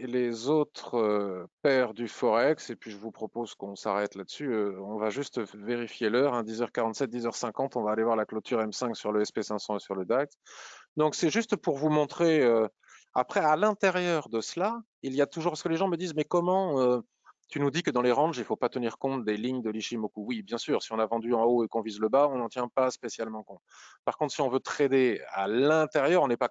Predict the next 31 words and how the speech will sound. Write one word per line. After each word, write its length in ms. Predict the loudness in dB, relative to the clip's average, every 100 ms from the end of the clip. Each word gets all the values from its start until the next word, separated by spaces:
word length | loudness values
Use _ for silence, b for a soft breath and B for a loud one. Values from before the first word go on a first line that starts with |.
| -2
condamné 460 | 0 2 2 2 0
à 180 | 0 0
attendre 420 | 0 -4 -2 -4
pour 180 | -6 -6
trader 260 | -4 -2
en 140 | -2 -4
intraday 320 | -4 -2 -2
que 100 | -4
les 100 | -8
prix 280 | -6 -8 -4
aient 160 | -4 -2
atteint 340 | -6 -2 -4 -4
une 140 | -2
borne 240 | 0 0 0
ou 80 |
l'autre 300 | 0 0 -2
de 80 | -4
la 140 | -2 -2
dérive 240 | -2 -2
latérale. 340 | -2 0 0 -2 B B B
On 80 | -6
peut 140 | -4 0
tracer 280 | 0 2
les 100 | 0
lignes 180 | 2 0
à 80 | 0
l'intérieur 420 | -2 0 2 2
pour 200 | -2 -12
trader 240 | -4 -2 -2
en 100 | -4
intraday. 380 | -6 -10 -12